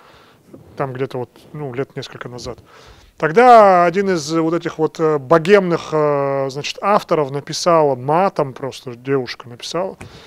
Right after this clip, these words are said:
что на митинге вышло поколение, матерным словом "шуб".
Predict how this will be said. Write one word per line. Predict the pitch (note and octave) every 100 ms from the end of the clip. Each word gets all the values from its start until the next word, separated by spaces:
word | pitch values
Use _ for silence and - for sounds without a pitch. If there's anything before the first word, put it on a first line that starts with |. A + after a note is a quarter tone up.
| - -
что | - - - D3+
на | C#3+
митинге | D#3 A3+ G3+ E3
вышло | D3+ F3 - D3
поколение, | - C3+ D3 C#3+ F#3 F3 E3 D#3 _ _ _ _ _ _ _ _ _ _ _ _ _ _ _ _ _ _ _ _ _ _ _ _ _ _ _ -
матерным | D#3+ - C#3 C3
словом | B2 E3 E3+ D#3 B2+ _ _ _ _ -
"шуб". | - - F3+ C3+